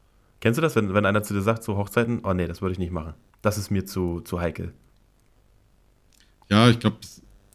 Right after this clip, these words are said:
Speaker 2: kenn ich auf jeden Fall. Ich, die meisten haben eher den Respekt davor, „Oh Gott, wenn ich jetzt diesen Moment verpasse oder so.“ Und im Nachhinein ist es, dieser Moment jetzt unscharf, wo, keine Ahnung, der erste Kuss ist nach der Hochzeit oder Ringe austauschen
Speaker 1: Ja.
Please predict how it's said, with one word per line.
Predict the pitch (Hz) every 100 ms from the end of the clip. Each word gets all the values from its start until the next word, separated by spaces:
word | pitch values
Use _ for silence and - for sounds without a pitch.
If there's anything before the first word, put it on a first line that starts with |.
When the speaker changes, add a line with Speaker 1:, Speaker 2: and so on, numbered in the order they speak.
| 113 -
Speaker 2:
kenn | - 110
ich |
auf | 117
jeden | 120 113
Fall. | 117 131 135
Ich, | - - _ 113 -
die | 107
meisten | 104 113 117
haben | 117 120
eher | 113
den | 117 113
Respekt | 113 - 113 -
davor, | 120 113 113 113 110 107 - _ _ _ -
„Oh | 113
Gott, | 120 113
wenn | 113
ich | 113
jetzt | 127 123 120
diesen | 110 117
Moment | 117 113 127
verpasse | 120 110 101 95 -
oder | 92 92
so.“ | 87 87
Und | 87 90
im | 95
Nachhinein | 104 127 117 113
ist | 113 110
es, | 131 - - _ _ - - - -
dieser | 131 135
Moment | 123 123 127
jetzt | 123
unscharf, | - 131 123 117 107 104 -
wo, | 104
keine | - 101
Ahnung, | 101 110 104
der | 104 104 104 - - - - -
erste | 110 110
Kuss | - 123
ist | 120 104
nach | 107 101
der | 104
Hochzeit | 107 - 104 101
oder | 98 98 101 92
Ringe | 110 113 104
austauschen | 104 - 104 95 95
Speaker 1:
Ja. | -